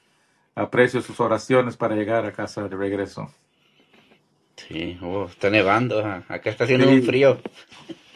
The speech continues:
Speaker 1: No, aquí está nevando bien fuerte.
Speaker 2: Ay, no. Bueno, bueno, pastor, empezamos con este, el mensaje de este domingo. Usted habló de Apocalipsis, pero en, más en específico de las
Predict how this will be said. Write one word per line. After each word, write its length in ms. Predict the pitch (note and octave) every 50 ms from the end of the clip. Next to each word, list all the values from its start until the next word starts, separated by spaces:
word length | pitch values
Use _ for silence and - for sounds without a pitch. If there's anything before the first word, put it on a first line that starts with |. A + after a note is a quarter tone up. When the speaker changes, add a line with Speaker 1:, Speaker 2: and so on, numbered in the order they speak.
| - - -
Speaker 1:
No, 300 | A#2 A#2 A#2 B2 B2+ C3
aquí 180 | A#2 - - C3
está 180 | A#2 - C3 B2
nevando 400 | A#2+ A2+ A#2 A#2+ B2 A#2+ A2+ G#2+
bien 200 | A2+ A2+ G#2+ G#2
fuerte. 380 | A#2 A2+ A2+ A2 - G#2+ F2 - _ _ _ _ _ _ _ _ _ _ _ _ _ _ _ _ _ _ _ _ - - - - _ - - - -
Speaker 2:
Ay, 180 | - - - -
no. 100 | - - - - - - - - - _ _ _ _ _ - - - - - - - - - - - _ _
Bueno, 440 | - G#2+ A2+ A#2+ B2+ B2+ B2+ B2 A#2+ - - - - - -
bueno, 240 | - A2+ B2+ B2 B2
pastor, 420 | - B2 - - - A2 - - _ _ _ -
empezamos 520 | - A#2 A2 G#2+ A#2+ G#2+ C3 C3+ D3+ D#3 -
con 200 | - C#3 B2 A#2
este, 760 | A#2 A#2+ - - - B2 A#2 A#2 A#2 A2 G#2+ - - A#2+ B2
el 80 | B2
mensaje 480 | B2+ C3 B2 B2 - D3 C#3 - F#3 F#3
de 80 | F#3
este 200 | E3+ E3+ - F#3
domingo. 880 | F3 D#3 D3 C3+ C3 C3+ C#3 C#3+ C#3+ C3+ D3+ D3+ D3 C#3+ C3+ C3 A#2+ A#2
Usted 240 | G#2 - - - A#2+
habló 300 | A#2+ A#2+ A#2 A#2+ B2 A#2+
de 500 | A#2+ A#2+ A#2+ A#2 A2+ A2 A2 G#2 G2+ G2 -
Apocalipsis, 920 | G2 G2 G2 G2 G2 F#2+ - _ G#2 - - F#2+ G#2 B2+ C3 - - C3 -
pero 140 | - B2 A#2+
en, 160 | A#2+ B2 - _ _ _ - - - _
más 260 | - B2 C#3 C#3+ - E3+
en 80 | E3
específico 800 | D#3 - _ - B2 A#2 - C3+ C3 - D#3 C3+ - D3+ C#3+ C#3
de 100 | B2+ A#2+
las 300 | A2 G2+ F#2+ - - _